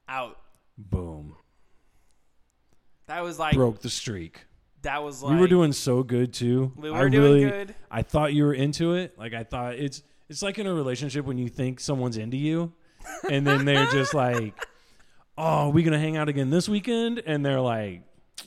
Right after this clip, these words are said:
Speaker 2: "I'm busy.
Speaker 1: I'm busy." <laughs>
Speaker 2: I can't hang out with you this weekend.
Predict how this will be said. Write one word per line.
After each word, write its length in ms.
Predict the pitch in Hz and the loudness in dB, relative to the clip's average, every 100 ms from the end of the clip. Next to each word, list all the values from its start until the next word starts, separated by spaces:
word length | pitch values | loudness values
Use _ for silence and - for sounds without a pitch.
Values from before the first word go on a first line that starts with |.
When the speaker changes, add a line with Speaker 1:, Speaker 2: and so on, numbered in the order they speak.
| _ _ _ _ _ - | _ _ _ _ _ -14
Speaker 2:
"I'm 180 | 101 82 | -12 -10
busy. 500 | 73 67 71 69 - | -14 -16 -16 -16 -12
Speaker 1:
I'm 220 | - 180 196 | -10 -8 0
busy." 360 | 208 - - - - - - - - | 2 2 0 -4 -6 -14 -18 -20 -18
<laughs> 600 | - - - - _ - | -20 -20 -20 -20 _ -4
Speaker 2:
I 120 | 135 | -4
can't 300 | 123 123 107 | -2 -4 -6
hang 200 | 95 101 | -8 -10
out 160 | 87 87 | -8 -8
with 140 | 90 | -8
you 120 | 90 82 | -8 -8
this 200 | 85 87 | -10 -10
weekend. 540 | 85 85 85 85 85 | -10 -10 -10 -10 -12